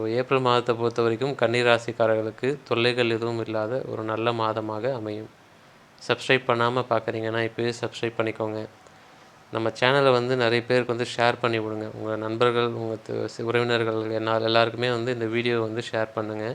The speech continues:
சப்ஸ்கிரைப் பண்ணாம பார்க்குறீங்கன்னா, இப்பவே சப்ஸ்கிரைப் பண்ணிக்கோங்க நம்ம சேனலை. பெல் பட்டனையும்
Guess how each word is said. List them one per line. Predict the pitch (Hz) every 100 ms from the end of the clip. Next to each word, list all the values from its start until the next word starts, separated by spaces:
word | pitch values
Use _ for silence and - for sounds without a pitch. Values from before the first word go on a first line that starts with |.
| - - - - -
சப்ஸ்கிரைப் | - 117 - 131 131
பண்ணாம | 120 117 120 120
பார்க்குறீங்கன்னா, | 117 113 113 107 110 120
இப்பவே | 117 - 120
சப்ஸ்கிரைப் | - 110 - 113
பண்ணிக்கோங்க | 110 110 107 107
நம்ம | 107 107
சேனலை. | - 110 107 110
பெல் | 117 113 117
பட்டனையும் | 117 113 113 135